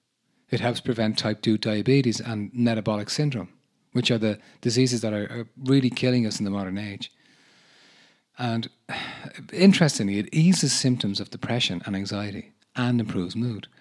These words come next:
Inactivity consecutively over a long period of time increases the risk of depression. This is, this is fact. Interestingly, it's been found that physical activity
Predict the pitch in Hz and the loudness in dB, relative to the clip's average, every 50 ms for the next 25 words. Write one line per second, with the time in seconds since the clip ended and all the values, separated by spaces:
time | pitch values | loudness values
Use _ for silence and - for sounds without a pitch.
0 | _ _ - - - - - - _ _ _ _ _ _ _ _ _ _ _ _ | _ _ -20 -20 -20 -20 -20 -20 _ _ _ _ _ _ _ _ _ _ _ _
1 | _ - 175 185 185 - - - 147 143 120 107 95 92 - - - - 113 104 | _ 6 6 8 6 6 4 2 2 2 2 0 -4 -6 -8 -8 -8 -6 -4 -2
2 | - - 135 123 - 120 101 98 95 - - 104 101 98 101 95 104 104 104 107 | 0 0 0 0 -2 -4 -4 -4 -6 -4 -2 -4 -4 -2 -4 -4 -4 -2 0 0
3 | 120 120 104 - 117 110 104 101 98 - - - 110 101 98 92 90 - - 120 | 0 0 -2 -2 -2 -2 -2 -4 -6 -8 -8 -8 -8 -6 -6 -8 -8 -6 -4 -2
4 | 117 107 - - 139 127 120 - 120 113 - 104 98 95 95 - - - - - | -2 -2 0 2 2 2 2 2 -2 -4 -2 -2 -2 -2 -2 -4 -6 -8 -10 -12
5 | - - - 92 90 - - - _ _ _ _ _ _ _ _ - - _ _ | -10 -8 -6 -6 -6 -6 -8 -10 _ _ _ _ _ _ _ _ -20 -20 _ _
6 | _ - - 127 - 127 117 - - 131 120 - 120 - - - - - - - | _ -4 -2 -2 0 -2 -2 -2 -2 -2 -2 -2 -2 -4 -6 -8 -10 -10 -12 -14
7 | - - _ - - - - - - - - - 156 170 160 - 156 139 127 - | -18 -20 _ -20 -20 -20 -20 -20 -20 -8 0 4 4 6 6 6 6 4 4 2
8 | 117 104 101 98 98 95 - 107 101 98 - - 127 123 117 113 107 95 - - | 0 0 -2 -2 -4 -4 -2 -2 -2 -2 -2 -2 -2 0 0 -2 -4 -6 -6 0
9 | - 156 160 165 151 135 120 110 - - - 175 180 156 135 92 85 - | 2 2 4 4 2 2 0 -4 -4 -2 0 2 2 2 0 -2 -6 -8